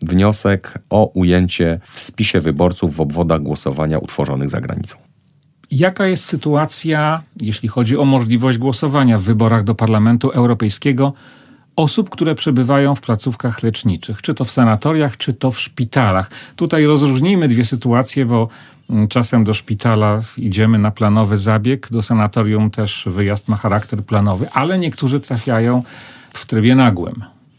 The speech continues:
Speaker 2: Czy osoby przebywające w dniu głosowania dziewiątego czerwca w szpitalach, w sanatoriach mogą głosować?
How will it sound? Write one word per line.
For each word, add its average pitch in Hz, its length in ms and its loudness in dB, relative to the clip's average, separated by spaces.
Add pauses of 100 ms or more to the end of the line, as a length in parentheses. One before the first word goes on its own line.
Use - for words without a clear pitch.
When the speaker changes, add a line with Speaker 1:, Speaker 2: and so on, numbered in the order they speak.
(440)
Speaker 2:
Czy 117 360 0
osoby 117 480 0
przebywające 107 880 2
w 90 80 -4
dniu 107 340 2 (400)
głosowania 104 640 2
dziewiątego 98 520 -2
czerwca 101 640 -2 (540)
w 101 240 -2
szpitalach, 117 580 0
w - 40 -8
sanatoriach 101 640 -2
mogą 92 360 0
głosować? 101 800 -12